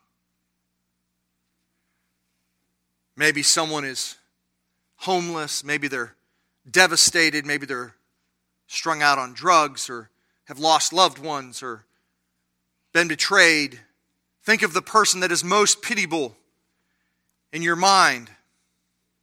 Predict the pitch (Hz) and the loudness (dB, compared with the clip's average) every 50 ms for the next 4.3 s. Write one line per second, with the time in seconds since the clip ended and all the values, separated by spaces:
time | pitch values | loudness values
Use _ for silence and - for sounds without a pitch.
0 | _ _ _ _ _ _ _ _ _ _ _ 220 226 - 233 220 233 254 277 262 | _ _ _ _ _ _ _ _ _ _ _ 2 2 4 4 6 8 8 8 8
1 | 262 247 240 247 262 254 - - 247 220 208 214 208 190 165 202 208 233 247 247 | 6 6 8 8 8 8 6 2 -2 -2 -2 0 0 0 0 2 4 6 6 6
2 | 226 - - - - 247 247 262 262 233 196 175 160 135 - _ _ _ _ _ | 6 4 2 0 2 2 2 2 2 0 -4 -8 -10 -12 -14 _ _ _ _ _
3 | 147 156 208 247 247 233 - 180 175 170 160 156 151 156 165 175 196 202 202 190 | -6 -2 0 0 0 0 2 2 2 2 2 0 -8 -10 -6 -4 -2 -2 0 0
4 | 170 151 127 113 107 | 0 0 0 -2 -6